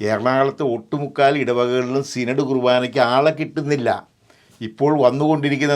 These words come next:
നാലോ അഞ്ചോ കല്ലായർ പോലും കാലക്രമേണ ചോർന്നു പോകുവാൻ സാധ്യതയുണ്ട്. നാണക്കേടുണ്ടാകാതിരിക്കുവാൻ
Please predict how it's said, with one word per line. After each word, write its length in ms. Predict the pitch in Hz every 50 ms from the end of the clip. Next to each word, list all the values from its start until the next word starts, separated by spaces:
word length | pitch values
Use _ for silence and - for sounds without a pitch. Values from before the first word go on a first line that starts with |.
| 139 131
നാലോ 320 | 123 123 127 131 143 156 156 151 147
അഞ്ചോ 220 | 143 139 135 147 135 127
കല്ലായർ 440 | 127 120 123 127 131 139 143 151 135 127
പോലും 300 | 135 131 135 131 139 131 117 107 - - - - -
കാലക്രമേണ 720 | - 107 113 120 127 143 139 139 135 123 123 123 131 127 135 139 135 -
ചോർന്നു 380 | 127 120 120 123 123 135 139 135 127
പോകുവാൻ 420 | 131 127 123 120 123 127 131 127 127 110
സാധ്യതയുണ്ട്. 720 | 139 165 127 123 147 151 147 170 165 160 156 143 113 107 110 - - _ _ _ - _ _ _ _ - 110 107
നാണക്കേടുണ്ടാകാതിരിക്കുവാൻ 1500 | 110 113 120 131 139 151 151 151 - 156 151 151 151 143 135 131 131 131 127 127 127 127 123 120 113 117 98 107 123 131